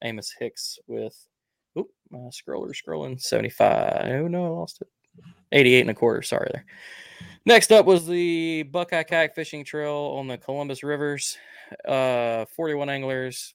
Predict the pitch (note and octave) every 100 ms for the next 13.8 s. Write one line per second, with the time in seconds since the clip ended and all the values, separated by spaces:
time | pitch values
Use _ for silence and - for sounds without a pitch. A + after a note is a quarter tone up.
0 | - D3 - C#3 B2+ - C#3 A#2+ B2+ B2+
1 | C3 B2 A#2 C3+ B2 C3+ B2+ A#2+ C3 B2+
2 | B2+ B2 A#2+ C3+ B2+ A#2+ B2 A#2+ B2 A#2
3 | - A#2+ A#2+ A#2 A#2+ - C3 A#2+ A2 -
4 | A#2+ A2+ A2+ A#2+ A2+ - A#2+ - A#2+ G#2+
5 | - A#2+ G#2+ - A#2 A2 G#2 - - G#2+
6 | G#2+ - G2+ G#2 - - - - _ _
7 | _ _ - _ _ _ _ - C3 D#3+
8 | D#3 D3+ D3 - D3 D3 C#3+ C#3 C3+ B2+
9 | - _ _ - - C#3 B2 B2 A#2+ A#2
10 | A2+ A2+ G#2+ _ _ _ _ - D3+ D3
11 | C#3 C3 C#3 C#3 C#3 - C#3+ C3+ C3+ B2+
12 | - D#3 C3+ B2+ C3 B2 A#2+ _ _ -
13 | C#3 B2+ B2 A#2+ A#2+ A#2+ A2+ -